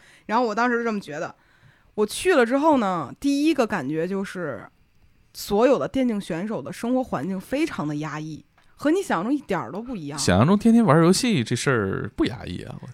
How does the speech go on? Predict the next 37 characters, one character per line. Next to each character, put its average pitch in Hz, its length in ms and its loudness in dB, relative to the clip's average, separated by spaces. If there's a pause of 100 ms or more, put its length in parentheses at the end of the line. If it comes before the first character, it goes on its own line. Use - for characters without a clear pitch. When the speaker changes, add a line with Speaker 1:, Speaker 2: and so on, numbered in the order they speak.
Speaker 1:
他 330 100 -2
们 339 140 2
起 196 320 -6
床 180 440 -2
十 226 180 -8
二 214 180 -2
点 104 180 -10 (160)
玩 180 160 -6
游 240 120 0
戏 233 420 -6 (340)
到 202 120 -4
十， - 320 -12
比 185 80 -8
如 180 100 -6
说 202 240 -4
到， 190 400 -2
呃， 208 100 -2
不 214 120 -2
是， 226 60 0
先 294 180 -2
起 285 120 -8
床 185 240 -2
十 240 80 -4
二 240 80 2
点 165 140 -4
吃 - 200 -10
饭， 240 280 -2 (300)
玩 214 180 4
游 254 80 4
戏 233 320 -4
到 180 220 0
晚 143 120 -4
上 156 140 -6
六 262 160 0
点 165 280 -6
吃 - 160 -6
饭， 233 260 0